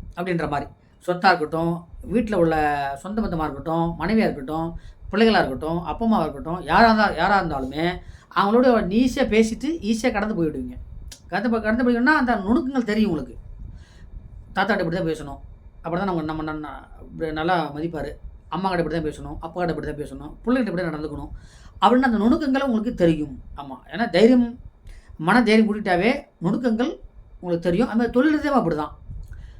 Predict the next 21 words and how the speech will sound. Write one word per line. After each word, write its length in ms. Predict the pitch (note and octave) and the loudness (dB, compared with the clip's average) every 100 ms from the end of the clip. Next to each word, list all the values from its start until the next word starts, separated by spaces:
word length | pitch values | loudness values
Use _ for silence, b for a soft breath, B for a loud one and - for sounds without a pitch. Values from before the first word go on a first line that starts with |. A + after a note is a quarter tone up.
| b - | b -4
"ஓ, 120 | F#3+ | 0
இப்படி 200 | F#3+ G3 | 2 2
பண்ணா 200 | G3+ A3+ | 2 2
தான் 120 | B3 B3 | 4 2
இந்த 80 | |
தொழில் 300 | G3+ G#3 F#3+ | 0 0 0
வெற்றி 240 | E3 D#3+ G#3+ | 0 -2 -4
அடையலாம், 360 | F3 E3 D#3+ C#3 | -2 -2 -4 -4
வெடி-, 220 | E3+ E3+ D3 C#3+ | -4 -2 -4 -4
அடையலாமாட்டிருக்கு" 600 | E3 D#3+ C#3+ B2+ B2 C#3 | -2 -2 -4 -8 -8 -6
அப்படின்ட்டு 320 | D3 G3+ A3 D#4+ - b b b | -4 -4 -2 -4 -6 b b b
தொழில் 320 | - C#4 D#4+ | 4 6 6
ரகசியத்தை 360 | G#3+ A3 G#3+ G3 | 4 2 0 -4
கண்டு, 340 | F3+ G#3+ A#3+ A#3+ G#3+ | 0 2 4 2 0
அ, 220 | G3+ G3+ | -2 -2
கண்டு 300 | G3 G3+ A3+ F4+ - | 0 0 0 -2 -6
நீங்கள் 320 | F#3+ G3 G3 F3+ | -6 -2 0 0
வந்து 200 | G#3+ A#3 | 0 0
அதில் 180 | F#3+ F3 | 2 4
ஆராய்ச்சி 240 | F#3+ A3 F#3+ | 4 4 2
செய்து 260 | F#3+ G#3 | -2 -2